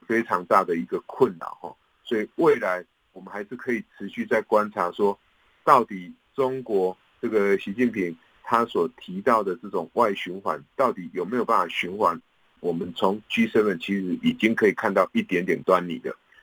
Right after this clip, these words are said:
所以如果中国在这个主要的政策上还是不改变的话，我想未来中国面对的挑战呢，只会越多，不会越少。这个是，呃，我们想要跟听众朋友分享的一个内容。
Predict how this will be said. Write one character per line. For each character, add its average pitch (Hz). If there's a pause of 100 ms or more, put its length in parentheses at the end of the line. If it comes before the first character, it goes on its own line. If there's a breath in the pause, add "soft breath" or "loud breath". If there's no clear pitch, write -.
所 139
以 127
如 123
果 131
中 165
国 113
在 123
这 123
个 110
主 95
要 143
的 123
政 123
策 123
上 113
还 92
是 -
不 -
改 82
变 107
的 92
话， 101 (300 loud breath)
我 117
想 104
未 123
来 90
中 117
国 85
面 104
对 101
的 90
挑 73
战 95
呢， 85 (400 soft breath)
只 87
会 104
越 104
多， 98 (220)
不 82
会 90
越 90
少。 - (380)
这 127
个 117
是， 120
呃， 95
我 90
们 90 (140)
想 87
要 104
跟 110 (300)
听 117
众 113
朋 98
友 95 (200)
分 104
享 87
的 85
一 87
个 87
内 92
容。 80